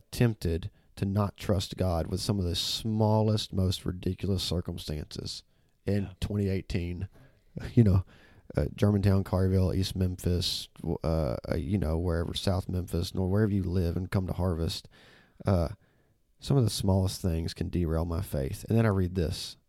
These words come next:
Speaker 2: Yeah. Convicting.
Speaker 1: <laughs>
Speaker 2: Uh, but encouraging at the same time,
Speaker 1: Yeah.
Speaker 2: right? You, you just see that,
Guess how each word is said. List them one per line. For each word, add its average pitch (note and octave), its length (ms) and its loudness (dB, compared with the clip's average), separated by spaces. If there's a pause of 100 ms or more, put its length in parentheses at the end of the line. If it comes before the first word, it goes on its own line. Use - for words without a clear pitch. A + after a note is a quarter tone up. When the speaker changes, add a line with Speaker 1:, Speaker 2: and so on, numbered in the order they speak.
(680)
Speaker 2:
Yeah. F#2 180 -6 (1080)
Convicting. F2+ 720 0
Speaker 1:
<laughs> - 460 -2
Speaker 2:
Uh, G2 400 2 (1300)
but C#3+ 180 8
encouraging B2+ 880 2 (100)
at A#2+ 160 -2
the A#2+ 60 -4
same B2 320 -2
time, G2 480 -2
Speaker 1:
Yeah. G2 200 -2
Speaker 2:
right? F#2+ 420 -4
You, G2+ 280 -4
you G2 140 -6
just G2 240 -8
see G2+ 240 -2
that, F#2+ 320 -2